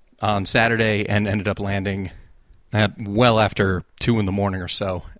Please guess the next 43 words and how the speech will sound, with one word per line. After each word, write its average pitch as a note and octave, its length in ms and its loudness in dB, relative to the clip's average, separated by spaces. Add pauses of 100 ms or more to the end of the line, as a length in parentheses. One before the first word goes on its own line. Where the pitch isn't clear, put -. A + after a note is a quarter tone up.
(160)
And G#2+ 260 2 (520)
<laughs> - 520 -10
actually, D3+ 280 0
Corey C#3 400 2
and C#3+ 180 2
Jack, G#2 340 0
who A2+ 140 -4
you G#2 140 -2
may G2+ 180 0
know G2 220 0
from G2+ 300 -4
The F2+ 100 -8
Big A2 200 -6
Show, F#2+ 300 -4 (560)
picked - 180 2
me G#2+ 120 2
up, - 300 -4
which A2+ 200 2
was G2+ 120 0
great. G2 380 -2
It A#2 120 2
was A2 280 -4 (220)
<laughs> - 240 -6
too F#3+ 160 0
late C#3+ 220 0
to A#2 60 -2
go A#2 220 2
anywhere G2+ 300 0
to F#2 140 -6
eat. A2 200 0
We G#2+ 100 0
ended G2+ 140 -4
up G#2 80 -8
just - 140 -6
stopping F#2+ 320 -4
at F#2 160 -8 (720)
Wawa F#2+ 580 -2 (320)
to F#2+ 280 -2
pick - 200 -4
up F2 80 -8
a F2 60 -8
sub F2+ 420 -4
and F#2 160 -12